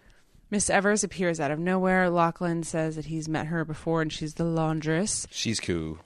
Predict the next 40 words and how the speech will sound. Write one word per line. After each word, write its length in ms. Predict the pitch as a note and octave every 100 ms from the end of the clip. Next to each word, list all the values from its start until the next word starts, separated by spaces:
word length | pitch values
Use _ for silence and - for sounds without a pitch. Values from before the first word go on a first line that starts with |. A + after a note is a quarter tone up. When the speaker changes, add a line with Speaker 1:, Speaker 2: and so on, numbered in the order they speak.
| _
Speaker 1:
<laughs> 180 | - -
I 680 | A#3 B3 A3+ G#3 A3 G3+ - _ _ _ _
can 160 | - G#3+
vouch 220 | C#3 C#3
for 220 | - C3+
her. 80 | E3 - _ _ _ -
And 300 | G3 G3 F#3
she 200 | - G3+
says, 640 | F#3 G3+ G3 G3 G3 F#3+ -
uh, 460 | G#3 G3+ G3 G3 F#3+
"You 160 | G3 A3
can't, 460 | - C4+ D4+ D4 -
you 80 |
can't 300 | C#4+ F4 F4+
marry 240 | G4 G#4 D#4
her." 280 | C4 B3 B3 _ _ _ _
And 300 | - F#3+ F#3
she 100 | F#3
tries 280 | F#3+ G3 F#3
to 60 | F3+
warn 220 | E3+ E3+
him 160 | F3
that 120 | D3+ F#2+
he's 120 | C#3+
going 200 | - C3+
to 100 | D3+
die. 460 | D3 - G2+ G3+ - - _ G#3
And 220 | F3 D#3+
he 320 | - F3+ D#3+
<laughs> 0 |
refuses 560 | G3 G3 - F#3 F#3+ G#3+
and 140 | G3+
kicks 260 | F3 E3+ -
her 140 | D#3+
out. 260 | C#3+ C#3 D3+ _ _ _ _ _
And 100 | G#3
she's 220 | G3+ D#4+ E4
a 40 |
flashback 640 | - G#3 F#3+ - F3+ B2+ -
to, 580 | - F#3 F3+ F3 F#3